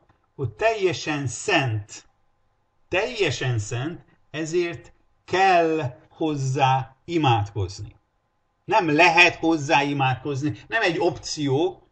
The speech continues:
hanem muszáj hozzá imádkozni, mert ha valaki nem imádkozik Máriához, akkor nem kerül be a mennybe. Az Üdvözlégy Máriával kapcsolatban, ö,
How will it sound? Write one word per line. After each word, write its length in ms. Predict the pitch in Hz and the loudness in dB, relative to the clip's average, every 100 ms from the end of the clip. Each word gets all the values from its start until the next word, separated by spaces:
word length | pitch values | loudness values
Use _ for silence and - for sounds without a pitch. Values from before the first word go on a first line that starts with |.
| - | -10
hanem 260 | 143 151 143 | -4 -2 -2
muszáj 720 | 143 214 269 - 180 147 131 | -4 -6 -10 0 4 4 4
hozzá 340 | 151 131 139 | 0 -2 -4
imádkozni, 520 | 143 139 - 139 131 | -4 -4 -6 -6 -4
mert 140 | 131 131 | -6 -4
ha 60 | |
valaki 360 | 185 214 - 151 | -2 -2 -4 -6
nem 420 | 190 170 131 - - | -2 0 -2 -6 -12
imádkozik 680 | 156 175 147 - 139 127 - | -6 -4 -4 -4 -6 -6 -6
Máriához, 1160 | 135 127 120 113 104 101 - 135 220 - - _ _ _ - | -4 -4 -2 -2 0 -2 -2 -2 -2 -4 -16 _ _ _ -14
akkor 340 | 107 - 107 | -12 -6 -4
nem 420 | 117 147 143 135 - _ | -2 0 -2 -4 -10 _
kerül 440 | - 123 117 104 101 | -4 -2 0 2 2
be 340 | 107 113 98 _ | 2 0 -4 _
a 120 | - | -6
mennybe. 580 | 113 127 117 101 - - _ _ _ _ _ _ _ - | -2 0 2 0 -2 -14 _ _ _ _ _ _ _ -10
Az 180 | 147 214 | -6 -6
Üdvözlégy 580 | 254 190 170 156 156 | -2 0 0 0 -2
Máriával 600 | 143 196 190 151 131 127 - | 0 0 2 2 2 0 -2
kapcsolatban, 920 | 156 - 139 113 107 104 143 185 - _ _ _ _ - | -6 -6 -2 0 2 0 -2 -6 -16 _ _ _ _ -12
ö, 380 | 120 127 123 | -8 -6 -4